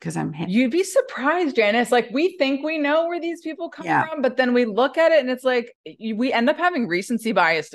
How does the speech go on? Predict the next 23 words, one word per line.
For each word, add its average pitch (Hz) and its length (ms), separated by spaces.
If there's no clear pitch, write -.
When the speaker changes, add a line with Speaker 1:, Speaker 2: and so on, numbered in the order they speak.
Speaker 2:
around 151 340
it, 143 140
where 165 160
it's 160 160
like, 160 280
and 214 140
it'll 254 220
shift 370 320
over 185 240
time. - 500
Speaker 1:
Mm-hmm. 175 320
Speaker 2:
And - 120
so 190 240
it's 185 260
really 233 380
helpful 185 340
to - 80
have 170 300
it 170 40
on 170 140
there, 196 180
especially, 220 840
especially 262 680